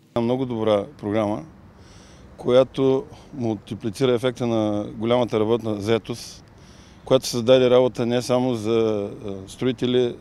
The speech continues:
за доставчици, за производители, в която взеха участие малки и средни фирми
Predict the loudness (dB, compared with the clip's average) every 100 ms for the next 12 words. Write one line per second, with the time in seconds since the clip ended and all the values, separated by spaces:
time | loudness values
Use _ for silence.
0 | -18 -20 -20 -14 -10 -10 -6 0 0 0
1 | -10 -8 -8 -6 -4 -2 -4 -4 -4 -4
2 | -6 -16 -20 -20 -20 -20 -20 -20 -20 -10
3 | -2 0 0 -2 -2 -2 -2 -4 -4 -2
4 | 0 -2 -2 -4 -4 -4 -6 -2 0 -2
5 | -2 -2 0 0 -2